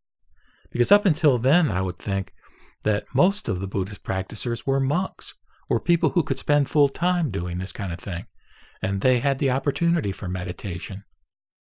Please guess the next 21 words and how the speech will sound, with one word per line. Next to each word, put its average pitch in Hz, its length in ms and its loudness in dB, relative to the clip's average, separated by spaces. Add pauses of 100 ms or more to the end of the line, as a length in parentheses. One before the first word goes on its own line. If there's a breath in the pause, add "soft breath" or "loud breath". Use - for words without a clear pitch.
(600)
But 160 100 4
listen, 143 360 2
what 165 160 4
I 185 60 6
want 143 160 4
to 117 60 0
close 113 380 -2
with 92 200 -4
here, 92 300 -2 (800)
I've 147 200 2
been 123 180 2
reciting 98 580 0
on 92 180 -2
my 92 220 -2
primary, 92 640 -4
uh, 95 420 -6
YouTube 98 440 -4
channel 92 380 -4
called 95 260 -6
Akala 95 540 -4
Akala, 104 400 -4